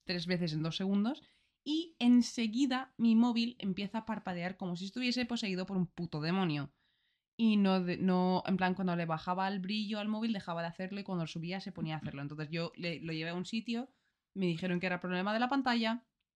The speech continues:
y me dijeron que, eh, básicamente resulta que para arreglarlo con la pantalla original me costaba treinta euros más que comprar ese móvil otra vez nuevo. Sí,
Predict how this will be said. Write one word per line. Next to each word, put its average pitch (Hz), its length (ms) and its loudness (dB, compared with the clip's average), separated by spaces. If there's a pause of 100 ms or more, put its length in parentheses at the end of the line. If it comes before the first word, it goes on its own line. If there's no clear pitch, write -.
(540)
y 240 260 4
me 220 140 2
dijeron 208 420 0
que, 202 380 0
eh, 170 280 2
básicamente 196 540 2
resulta 185 460 -4
que 170 260 -2
para 165 180 0
arreglarlo 170 540 -2
con 160 140 -4
la 156 120 -2
pantalla 165 420 -4
original 165 580 -6
me 165 120 -4
costaba 156 480 -6
treinta 190 380 -2
euros 156 320 -6
más 190 280 -4
que - 140 -12
comprar 160 640 -4
ese 170 280 -6
móvil 170 320 -2
otra 156 240 -4
vez 170 200 -6
nuevo. 147 380 -6 (1300)
Sí, 143 300 -6